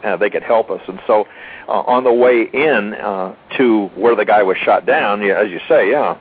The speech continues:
somebody just got hit at five hundred, and you're supposed to evade him at a hundred. Was a, uh, miles an hour was a little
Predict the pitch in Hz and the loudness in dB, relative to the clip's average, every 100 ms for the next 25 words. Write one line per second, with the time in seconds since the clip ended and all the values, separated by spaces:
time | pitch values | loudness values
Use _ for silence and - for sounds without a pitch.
0 | - 113 104 107 - 87 113 101 - 101 | -6 -4 -2 -4 -2 0 0 0 0 0
1 | 98 135 110 90 113 - 104 104 90 110 | 0 0 0 0 -4 -2 -2 -2 0 0
2 | 104 92 87 120 160 95 90 98 95 - | 0 -4 -4 -2 -2 -2 -4 -2 -4 -4
3 | - - - 98 92 101 95 101 107 92 | -20 -14 -6 -4 0 -2 0 0 -2 -2
4 | 104 107 | -2 -2